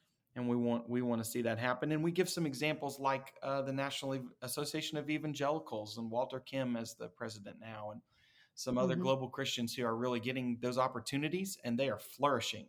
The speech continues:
Speaker 1: <laughs> in those opportunities.
Speaker 2: Yeah.
Speaker 1: And so
Speaker 2: Yeah.
Speaker 1: we, we think that there needs to be more of that.
Speaker 2: Yeah. And w-, so what would you, what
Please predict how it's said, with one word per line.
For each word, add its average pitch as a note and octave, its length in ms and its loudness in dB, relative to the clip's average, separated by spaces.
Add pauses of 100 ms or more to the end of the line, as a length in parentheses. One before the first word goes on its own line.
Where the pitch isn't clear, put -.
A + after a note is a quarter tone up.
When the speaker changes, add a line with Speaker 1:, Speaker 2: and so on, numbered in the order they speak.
(100)
Speaker 1:
<laughs> - 120 -16
in F3+ 100 0
those D3 200 4
opportunities. A2+ 720 -4
Speaker 2:
Yeah. D#3 120 0 (720)
Speaker 1:
And A#2+ 160 -4
so - 100 -2
Speaker 2:
Yeah. - 180 2
Speaker 1:
we, C3+ 240 -2
we C3+ 200 0
think C3 240 -4
that A#2+ 260 4 (280)
there B2 140 2
needs A#2 220 0
to - 80 -16
be G#2 60 -8
more G2 220 -6
of - 40 -20
that. - 140 -18 (600)
Speaker 2:
Yeah. A#3 240 10
And A3 140 6
w-, A#3 180 2
so B3 160 4
what B3+ 200 4
would C4 180 2
you, A3 580 4 (220)
what B3 240 2